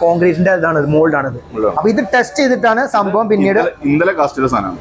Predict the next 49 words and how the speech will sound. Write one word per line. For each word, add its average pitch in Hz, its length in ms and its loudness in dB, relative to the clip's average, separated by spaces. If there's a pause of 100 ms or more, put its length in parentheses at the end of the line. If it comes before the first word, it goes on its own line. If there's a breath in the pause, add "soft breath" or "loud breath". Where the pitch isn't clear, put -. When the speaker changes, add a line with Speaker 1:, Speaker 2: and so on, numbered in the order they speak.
Speaker 1:
ഇന്നലെ 196 240 4
കാസ്റ്റ് 151 240 0
Speaker 2:
ഇന്നലെ 135 140 0
Speaker 1:
ചെയ്ത. 123 80 0
Speaker 2:
കോൺക്രീറ്റ് 120 240 -4
ചെയ്തതാണ്. 98 320 2
Speaker 1:
ആ, 139 100 2
ഓക്കെ. 135 260 0
ആ, - 280 -6
Speaker 2:
അപ്പൊ 190 180 0
Speaker 1:
ഡേറ്റ്, 220 320 0
ഡേറ്റ് 208 260 2
നോക്ക്. 185 140 0
Speaker 2:
ഡേറ്റ്. - 440 -6
Speaker 1:
മുപ്പത് 226 300 0
പതിനൊന്ന് 185 340 0
ട്ടോ. 170 120 0
ഇന്നലെ 190 220 2
കോൺക്രീ-, 175 400 2
മുപ്പതാം 208 460 -2
തീയതി 262 160 -2 (760)
പതിനൊന്നാം 190 360 0
മാസം 208 240 2
ചെയ്താട്ടോ. 151 300 2
ഇതൊക്കെ 185 180 0
മുപ്പത് 180 240 2
പതിനൊന്ന് 170 280 0
ചെയ്തതാണ്. 135 240 2 (240)
Speaker 2:
ഇന്നലെ 147 220 2
വൈകിട്ട്. 107 280 -2
Speaker 1:
ആ. 151 180 -2
Speaker 2:
അപ്പൊ 135 160 -2
ഇന്ന് 180 180 0 (180)
ഇത് 156 100 2 (140)
നമ്മള് 151 200 2 (420)
അഴിച്ചിട്ട് 143 360 -2
നമ്മൾ 139 140 2 (100)
ഇന്ന് 143 180 2 (220)
നേരെ 127 160 2 (100)
വെള്ളത്തിലേക്ക് 123 380 0
Speaker 1:
വെള്ളത്തിലിട്ടിട്ട് 175 400 0 (180)
ഏഴ് 208 100 4
ദിവസം 214 180 -2
കഴിഞ്ഞിട്ട് 202 200 0
Speaker 2:
ഏഴ് 240 160 -4
ദിവസം 147 200 -2
Speaker 1:
പിന്നെ 190 120 2
നമ്മളവിടെ, 185 320 2
Speaker 2:
കഴിഞ്ഞിട്ട് - 260 -2